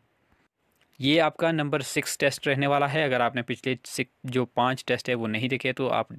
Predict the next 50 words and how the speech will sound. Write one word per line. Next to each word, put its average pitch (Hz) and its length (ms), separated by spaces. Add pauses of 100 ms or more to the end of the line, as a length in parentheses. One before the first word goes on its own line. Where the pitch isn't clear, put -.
(220)
डिस्क्रिप्शन 127 580
बॉक्स 127 260
में 131 100
जाके 127 320
वो, 113 220
उन्हें 120 280
भी 117 100
विजिट 113 280
कर 117 120
सकते - 220
हैं। 135 80
काफ़ी 113 240
इंपॉर्टेंट 123 480 (440)
वो 117 100
क्वेश्चन 131 400
उन 123 320 (300)
टेस्ट 117 220
में 120 140
भी 120 120
रहने 113 260
वाले 127 200
हैं 135 140
जो 127 120
आपके 110 300
एग्जाम 110 320
के 110 80
लिए 107 100
काफ़ी 110 280
इंपॉर्टेंट 117 480
है। 143 100 (1400)
और 139 220
इसमें 151 320
से 156 140
भी 151 100
आपके 139 400
लिए 143 160
बहुत 123 220
सारे 139 180
क्वेश्चन 135 300
जो 135 100
है 135 120
वो 135 220
इंपॉर्टेंट 123 460
है, 139 100
इसलिए 131 280
आप 110 220
वीडियो 117 280
को 123 100
पूरा 127 240
देखें 135 280